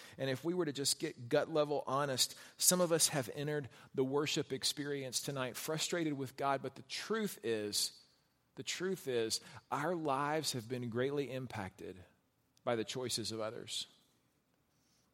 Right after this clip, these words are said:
And although we are so very frustrated with God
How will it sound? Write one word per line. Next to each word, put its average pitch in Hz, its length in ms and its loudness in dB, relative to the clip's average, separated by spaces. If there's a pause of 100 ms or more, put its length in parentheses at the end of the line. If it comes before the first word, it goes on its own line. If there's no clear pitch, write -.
And 120 140 0
although 156 320 6
we 143 240 0
are 123 160 2
so 160 380 0
very 135 260 -2
frustrated 120 540 -6
with 104 180 -10
God 87 340 0